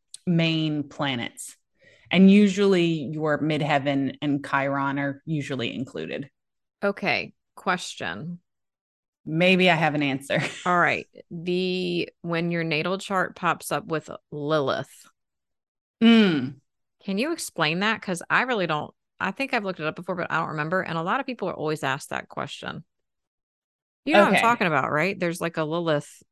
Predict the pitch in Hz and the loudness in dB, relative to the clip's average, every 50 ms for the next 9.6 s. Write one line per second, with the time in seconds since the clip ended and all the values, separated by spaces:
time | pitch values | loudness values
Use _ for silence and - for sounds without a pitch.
0 | _ _ _ _ _ _ - - - - - 113 160 160 151 147 160 151 131 135 | _ _ _ _ _ _ -20 -20 -20 -14 -12 -8 -6 -2 0 0 0 0 0 0
1 | 127 110 - 135 160 165 165 170 165 175 - 165 151 - 139 - - - 156 - | 0 0 0 0 0 -2 -2 -4 -4 -4 -4 -6 -6 -6 -6 -8 -6 -6 -6 -6
2 | - - - - - 139 139 147 160 180 185 202 208 208 180 139 123 123 - 131 | -6 -12 -8 -4 -2 0 2 2 2 2 2 2 2 2 2 0 0 0 0 -2
3 | 143 - - 151 156 156 160 214 190 175 156 147 - - - - - 220 220 214 | -2 -2 -4 -4 -2 0 0 0 2 2 0 -2 -2 -4 -4 0 2 2 2 4
4 | 185 147 - - - - _ _ _ - - - 233 220 208 208 202 214 240 269 | 2 0 0 -2 -8 -18 _ _ _ -12 -2 2 4 4 4 4 4 4 6 8
5 | 277 285 277 277 277 277 - - - 196 190 190 190 190 190 185 180 180 175 170 | 10 10 10 8 6 4 -2 -6 -2 2 2 4 4 4 4 2 2 0 -2 -6
6 | 170 - _ _ _ _ _ _ _ _ _ _ _ _ _ _ _ - 190 180 | -10 -14 _ _ _ _ _ _ _ _ _ _ _ _ _ _ _ -2 -2 -2
7 | 175 - 127 139 143 151 - - - 139 131 110 98 117 175 220 214 - _ _ | 0 2 2 2 0 0 -4 -6 -4 -2 0 0 0 0 0 -2 -6 -8 _ _
8 | _ _ _ _ _ _ _ _ _ _ - 190 220 240 240 208 160 139 151 151 | _ _ _ _ _ _ _ _ _ _ -10 -6 -6 -4 -2 -2 -2 -2 -2 -2
9 | 131 151 143 143 147 147 147 147 151 165 - - | -2 -4 -8 -10 -12 -16 -14 -14 -14 -16 -16 -18